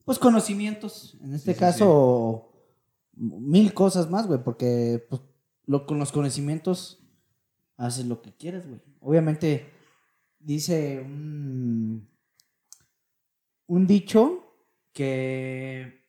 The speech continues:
Speaker 1: no importa qué tanto sabes, sino lo que haces con todo lo que
Speaker 2: Con ese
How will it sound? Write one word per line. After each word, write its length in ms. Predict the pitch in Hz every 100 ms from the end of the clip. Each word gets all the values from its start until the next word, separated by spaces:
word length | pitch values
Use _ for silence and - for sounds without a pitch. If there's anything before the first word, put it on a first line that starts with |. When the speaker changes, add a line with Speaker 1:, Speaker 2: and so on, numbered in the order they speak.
| _ _ _ _ _ _ _ _ _ -
Speaker 1:
no 160 | 151
importa 920 | 185 185 202 190 190 196 202 - _ _ _ _ _
qué 140 | 160
tanto 680 | 170 170 170 185 196 226 - _ _ _ _ _ _ _ _ _ _ _
sabes, 640 | - 143 147 131 - - _ _ _ _ _ _ _ _
sino 320 | - 139 135
lo 180 | 127 120
que 160 | 123 120
haces 600 | 156 208 240 220 - _ _ _ _
con 220 | 123 110
todo 220 | 131 143
lo 140 | 139 127
que 100 | 143
Speaker 2:
Con 120 |
ese 40 | -